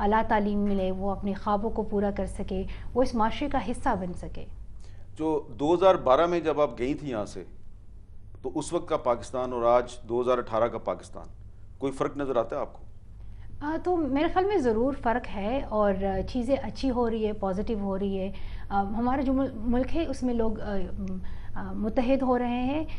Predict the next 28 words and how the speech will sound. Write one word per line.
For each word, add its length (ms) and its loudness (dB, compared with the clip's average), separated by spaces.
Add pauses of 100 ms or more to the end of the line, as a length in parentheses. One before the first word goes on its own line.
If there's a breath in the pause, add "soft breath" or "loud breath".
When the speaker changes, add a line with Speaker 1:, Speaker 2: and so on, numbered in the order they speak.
(180 loud breath)
Speaker 1:
आ, 280 -2
एक, 160 -2
आ, 380 -2
बेहतर 360 0
पाकिस्तान 600 0
के 140 -2
लिए 220 0
campaigns 500 -2
वगैरह 240 2
चल 200 -4
रही 220 -2
है, 80 -2
लोग 280 4
active 420 0
है, 200 -2
ये, 240 0 (360 loud breath)
ये 100 2
बहुत 320 2
अच्छी 280 0
बात 240 -2
है। 280 -2
और, 340 -4 (360 loud breath)
आ, 100 -4
पीएसएल 640 6
हो 300 4
गया 260 4
पाकिस्तान 540 2
में, 320 2